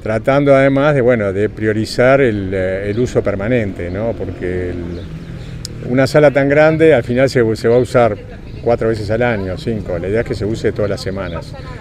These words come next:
Entonces, bueno, el escenario para ese caso es, habría que bajarlo un poco, está muy alto, habría que ver de, de alguna forma de tener unas tribunas retráctiles que permitan tener mejor visión del escenario, porque hoy el que está a partir de la fila diez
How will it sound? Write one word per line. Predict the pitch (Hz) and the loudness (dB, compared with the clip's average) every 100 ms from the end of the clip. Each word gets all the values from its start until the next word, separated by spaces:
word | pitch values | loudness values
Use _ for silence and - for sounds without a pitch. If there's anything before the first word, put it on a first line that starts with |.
| - - - - | -14 -14 -14 -8
Entonces, | 92 104 120 131 | -8 -6 -2 2
bueno, | 123 95 85 87 | 2 2 -2 -4
el | 95 101 | -4 0
escenario | 110 120 135 147 143 127 | 0 2 4 6 6 6
para | 113 123 | 6 4
ese | 123 123 | 4 2
caso | 139 139 - 127 | 4 4 6 4
es, | - - - - - - | 2 -6 -8 -6 -6 -2
habría | 104 123 131 | 2 4 6
que | |
bajarlo | 127 123 139 135 | 6 6 2 2
un | 127 | 4
poco, | 156 143 | 4 4
está | 113 | 2
muy | 123 139 | 2 6
alto, | 147 151 143 151 151 - - - | 6 6 4 4 4 -2 -8 -4
habría | 98 107 123 120 | -2 2 4 4
que | - 117 | 4 4
ver | 123 139 135 120 | 6 6 6 4
de, | 113 | 2
de | 107 | 2
alguna | 107 117 127 | 0 2 0
forma | 120 135 123 | 2 2 2
de | 110 | 2
tener | 120 | 2
unas | 120 98 | 2 -2
tribunas | 107 113 127 131 110 | -2 0 2 0 0
retráctiles | 107 104 123 123 127 113 107 95 - - - - - - | -2 0 2 2 0 -2 -2 -4 -10 -10 -12 -14 -12 -4
que | - | -2
permitan | - 110 123 123 117 | -2 0 0 0 0
tener | 110 120 | 2 0
mejor | 110 104 117 110 | -2 -4 -2 -2
visión | 110 - 110 | -2 -2 -2
del | 107 | -2
escenario, | 95 120 156 147 101 | -4 -4 0 0 0
porque | 95 92 98 | -2 -4 -2
hoy | 107 113 | 0 0
el | 95 90 | -2 -6
que | |
está | 92 113 110 101 98 | -6 -4 -2 -2 -6
a | 98 | -4
partir | 104 131 | -4 -2
de | 127 | 0
la | 107 | 0
fila | 117 101 | -2 -4
diez | 104 127 139 - | 0 2 0 -2